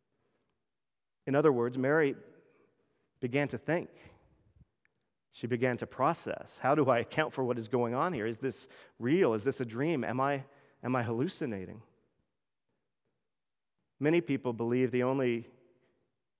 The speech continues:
many people think the only way you can believe in God and the supernatural is to kind of check your brain at the door and to turn your brain off, but that's not what Mary does at all here, is it? And it's not what you and I do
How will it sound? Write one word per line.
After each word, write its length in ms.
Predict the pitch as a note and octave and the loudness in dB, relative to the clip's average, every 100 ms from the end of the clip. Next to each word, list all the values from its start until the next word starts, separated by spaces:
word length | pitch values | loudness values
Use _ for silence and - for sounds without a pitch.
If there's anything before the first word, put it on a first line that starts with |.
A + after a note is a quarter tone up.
| _ _ _ _ _ _ - | _ _ _ _ _ _ -8
many 160 | C#3 C#3+ | -4 0
people 260 | F3 C#3 | 0 0
think 300 | C3 D3+ C#3 | 0 0 0
the 100 | C3 | 0
only 220 | C3+ C#3+ | 2 2
way 160 | C3 C3+ | 4 4
you 140 | C3+ | 2
can 160 | B2+ B2 | 0 -4
believe 340 | A2+ B2 C3+ | -2 -2 0
in 140 | B2 A2+ | -2 0
God 360 | B2 B2+ C3+ | 2 4 4
and 80 | A#2+ | 2
the 60 | A2 | -4
supernatural 800 | - C3+ B2 A#2 B2 B2+ B2+ A#2 | -6 -6 -4 -2 -2 -2 -2 -4
is 80 | A2 | -4
to 100 | A#2 | -8
kind 220 | - C3 | -6 -4
of 60 | A#2 | -4
check 260 | C#3+ B2+ | -4 -4
your 120 | A#2+ | -6
brain 300 | A2 A#2+ C3 | -4 -2 -2
at 120 | B2 A2 | -2 -4
the 60 | |
door 340 | A2 A#2+ B2+ B2+ | -2 0 2 2
and 80 | A2 | -2
to 60 | |
turn 260 | G#2 C3+ C3+ | -6 -4 -2
your 140 | A#2+ | -2
brain 240 | A2 B2 A#2+ | -2 -2 2
off, 240 | B2 B2 | 2 0
but 100 | A2+ | 0
that's 180 | C3+ C3+ | -2 -2
not 140 | D#3+ | -2
what 140 | C#3+ B2+ | 0 0
Mary 240 | B2+ C#3 | 0 0
does 240 | A#2+ A#2 | 0 0
at 80 | A2+ | 0
all 200 | A#2+ C#3 | 2 2
here, 280 | A#2 G#2 B2+ - _ _ _ _ - | 0 -4 -6 -12 _ _ _ _ -6
is 180 | A2+ | -2
it? 240 | C3 - - _ _ _ _ _ _ _ _ _ _ | -2 -4 -10 _ _ _ _ _ _ _ _ _ _
And 80 | C3 | -6
it's 140 | C3 E3+ | -4 0
not 180 | E3 | 2
what 120 | C3 A#2+ | 2 0
you 160 | C3 | 2
and 100 | A#2+ | 2
I 140 | A2+ B2 | 2 0
do 340 | A2+ A2 G#2 | -2 -4 -4